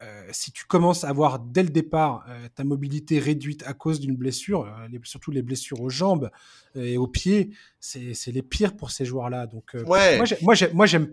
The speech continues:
Speaker 1: moi, j'aime pas ça. J'espère vraiment pour lui que ça va très bien se passer, qu'il est jeune, que ça va bien se remettre, et ainsi de suite. Mais pour moi, c'est déjà un sacré red flag.
Speaker 2: Ouais, et, bon, alors, après, il y a The Athletic, il me semble, a sorti un assez long article sur, euh,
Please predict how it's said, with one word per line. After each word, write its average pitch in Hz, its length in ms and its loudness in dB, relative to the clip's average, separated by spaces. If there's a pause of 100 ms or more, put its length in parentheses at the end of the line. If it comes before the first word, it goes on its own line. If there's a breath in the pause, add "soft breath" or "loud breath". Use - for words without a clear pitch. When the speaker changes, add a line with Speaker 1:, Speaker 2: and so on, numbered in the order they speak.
Speaker 1:
moi, 175 140 2
j'aime 160 220 2
pas 160 120 2
ça. 143 220 -2 (320 loud breath)
J'espère 170 680 4
vraiment 165 420 6
pour 147 220 4
lui 139 360 -4
que - 80 -14
ça 107 140 -10
va 101 100 -10
très 147 320 -2
bien 160 160 2
se - 60 -6
passer, 139 460 -4
qu'il 160 220 -4
est 156 80 4
jeune, 143 340 2 (300 soft breath)
que 160 80 -2
ça - 120 0
va 151 120 4
bien 143 140 2
se - 100 -2
remettre, 143 420 0 (640)
et 139 120 -4
ainsi 131 220 -4
de 117 60 -12
suite. - 380 -4 (840)
Mais 175 460 4 (420)
pour 160 140 0
moi, 165 160 4
c'est 147 180 -2
déjà 131 300 -2
un 139 80 0
sacré 151 400 -6
red 127 160 -6
flag. 95 340 -16 (880 loud breath)
Speaker 2:
Ouais, 135 420 6
et, 107 360 2
bon, 113 120 2
alors, 123 280 4
après, 170 420 6
il 110 240 -6
y 113 100 -2
a 117 60 6
The 113 540 -2
Athletic, 147 520 2
il 110 40 -6
me 104 60 -6
semble, 131 260 -2
a 98 40 -2
sorti - 300 -6
un 107 100 0
assez 120 240 -2
long 120 100 -2
article 107 480 -6
sur, 92 280 -8
euh, 92 200 -6